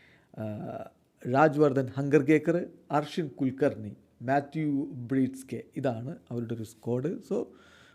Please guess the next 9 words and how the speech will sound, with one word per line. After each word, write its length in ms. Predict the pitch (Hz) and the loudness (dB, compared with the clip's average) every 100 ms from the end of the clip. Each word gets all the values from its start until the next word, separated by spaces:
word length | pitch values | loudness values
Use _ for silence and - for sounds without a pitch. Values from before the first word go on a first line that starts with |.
| _ - | _ -14
മികച്ച 680 | 156 120 117 127 135 135 139 | -10 -8 -6 -4 -4 -6 -14
സ്ക്വാഡ് 400 | - 120 117 113 | -8 -4 -4 -4
തന്നെയുണ്ട് 480 | 110 104 98 110 - | -6 -8 -6 -8 -8
എന്ന് 180 | 117 113 - - | -10 -10 -12 -12
പറയേണ്ടി 340 | 107 117 110 | -8 -6 -6
വരും. 180 | 104 104 | -8 -6
വിദേശ 320 | 113 117 117 | -6 -6 -8
നിരയൊക്കെ 360 | 120 117 120 123 | -6 -2 -2 -2
നോക്കുക. 520 | 110 107 113 135 - | -6 -6 -2 -2 -4